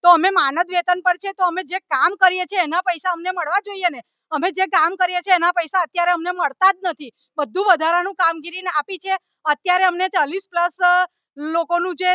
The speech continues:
સર્વે આપ્યું છે અને એમની ઓનલાઈન એન્ટ્રી કરવાની આપી છે, પણ એમનો એક પણ રૂપિયો અમને, અમને એમાં ઇન્સેન્ટિવ નથી. અત્યારે અમે પી એમ ના આટલા બધા ફોર્મ ભરીને આપ્યા છતાં એમાં પણ અમને એક પણ રૂપિયો અત્યાર સુધી કોઈ દિવસ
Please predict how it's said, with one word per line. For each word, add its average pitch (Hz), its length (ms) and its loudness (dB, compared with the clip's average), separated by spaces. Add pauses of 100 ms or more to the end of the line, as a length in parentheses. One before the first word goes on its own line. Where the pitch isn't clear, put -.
સર્વે 302 380 0
આપ્યું 370 320 0
છે 370 160 0 (180)
અને 330 140 -4
એમની 359 300 0
ઓનલાઈન 339 380 -2
એન્ટ્રી 427 260 -8
કરવાની 359 460 0
આપી 302 180 -6
છે, 320 160 -4 (360)
પણ 359 120 2
એમનો 370 220 -2
એક 349 180 0 (100)
પણ 440 200 6
રૂપિયો 370 320 0
અમને, 349 300 0
અમને 349 240 -4 (260)
એમાં 339 280 -2
ઇન્સેન્ટિવ 330 480 -6
નથી. 339 360 -4 (320)
અત્યારે 359 380 0
અમે 359 200 0
પી 320 220 -8
એમ 339 120 -2
ના 370 140 0
આટલા 359 280 -2
બધા 359 180 0
ફોર્મ 359 320 -4
ભરીને 349 300 -2
આપ્યા 339 400 -2 (260)
છતાં 381 460 0
એમાં 311 340 0
પણ 392 240 2
અમને 370 240 -2
એક 285 160 -6
પણ 381 180 0
રૂપિયો 359 320 -2
અત્યાર 392 380 0
સુધી 370 360 -8
કોઈ 349 300 -4
દિવસ 349 320 -2